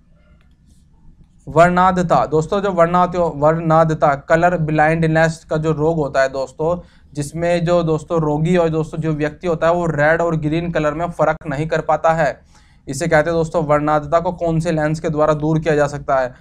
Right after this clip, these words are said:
बताइए जरा इसका आंसर बताइए आप मुझे, अगर दोस्तों आपको पता होगा, आपने प्रकाश, प्रकाश लेंस वेंस पढ़ रखा है अच्छे तरीके से।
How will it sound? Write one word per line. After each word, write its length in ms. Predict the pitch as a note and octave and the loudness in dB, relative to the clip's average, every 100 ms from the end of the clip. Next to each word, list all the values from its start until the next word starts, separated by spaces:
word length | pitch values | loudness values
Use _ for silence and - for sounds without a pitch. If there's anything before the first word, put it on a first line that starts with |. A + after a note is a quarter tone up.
| _ _ _ _ _ | _ _ _ _ _
बताइए 280 | C#3+ D#3 A#3 | -2 4 4
जरा 140 | G#3+ G#3+ | 4 -2
इसका 180 | G#3+ G#3+ | 0 0
आंसर 260 | D#3+ E3 | 2 0
बताइए 280 | F3+ C3+ C3 | 0 0 0
आप 140 | C3 C3+ | 0 -2
मुझे, 180 | C3 | -2
अगर 200 | C#3+ D3 | 0 0
दोस्तों 300 | C#3+ C#3 C#3 | 0 -4 -2
आपको 180 | C#3+ C#3+ | -2 -2
पता 220 | C#3+ C#3+ C#3+ | -6 0 0
होगा, 160 | C3 | 2
आपने 200 | C3+ D3+ | 0 -2
प्रकाश, 340 | D3+ C#3 C#3+ C#3 | -6 -2 -2 -2
प्रकाश 300 | C3+ C#3 C#3 | -4 -4 -2
लेंस 260 | C#3 C3 C3+ | -6 -6 -8
वेंस 160 | C#3+ | -12
पढ़ 200 | - C#3 | -6 -4
रखा 260 | C#3 C3+ C3 | -2 -4 -4
है 60 | B2+ | -4
अच्छे 140 | B2+ | -6
तरीके 280 | C#3+ B2 A#2+ | -10 -10 -10
से। 180 | B2 | -10